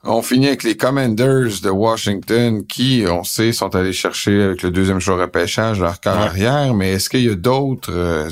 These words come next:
Speaker 1: acquisitions qui vont te surprendre ?
Speaker 2: Jaden Daniels, ça va être tout ou rien, là, du côté de Washington. C'est, c'est, c'est vraiment pas une valeur sûre.
Speaker 1: Parce qu'avec
Speaker 2: Jason
Speaker 1: les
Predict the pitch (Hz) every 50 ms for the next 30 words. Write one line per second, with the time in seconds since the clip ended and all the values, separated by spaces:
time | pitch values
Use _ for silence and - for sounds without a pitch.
0 | 78 95 92 90 - 95 90 87 82 - - 101 110 110 101 - - 87 82 71
1 | 82 82 85 82 - - - - - - 78 78 73 65 - - - - _ _
2 | _ _ _ - 101 - 127 127 131 127 147 160 165 160 151 147 135 135 143 147
3 | 151 156 151 143 - - 127 113 110 117 113 - - - - 143 - - 127 107
4 | 98 110 127 131 139 143 135 131 131 123 110 107 - 110 107 - 120 110 110 107
5 | 110 110 107 - 120 107 101 92 - 117 120 123 123 120 117 110 104 - - 104
6 | 98 95 87 - - - - - _ _ _ _ - - - - 120 - - 120
7 | 110 101 117 123 120 131 135 127 123 113 104 - 123 120 123 113 110 107 101 95
8 | 104 101 104 101 98 87 - - 117 123 131 131 127 123 117 - - - - -
9 | - - - - - - 131 139 147 160 175 151 180 196 196